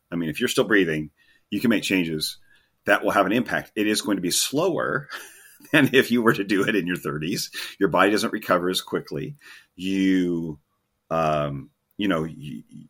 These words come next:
you, you're gonna, you're gonna have to have some patience to undo what you've been doing to yourself for the last several decades, but you can certainly make an impact and you can feel better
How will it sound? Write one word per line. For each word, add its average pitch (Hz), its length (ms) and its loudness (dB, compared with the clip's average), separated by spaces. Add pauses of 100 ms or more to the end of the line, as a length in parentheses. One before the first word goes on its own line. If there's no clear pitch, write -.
(200)
you, 101 180 -8
you're 107 220 -8
gonna, 135 240 4
you're 110 180 -2
gonna 120 140 2
have 107 140 0
to 98 80 2
have 87 100 0
some 80 140 -8
patience - 640 -2
to 95 240 -2
undo 95 760 -2 (200)
what - 220 0
you've 90 140 -4
been 80 140 -4
doing 85 260 -2
to 98 120 -6
yourself 98 380 -2
for - 60 -20
the 87 80 -4
last 85 220 -2
several 92 220 -4
decades, 95 580 -10 (340)
but 98 220 0
you 117 60 -2
can 78 280 -4 (160)
certainly 120 360 2
make 87 180 -2
an 92 60 -2
impact 98 280 -4
and 85 120 -6
you 95 60 -6
can 73 140 -8
feel 160 420 2
better 60 500 -8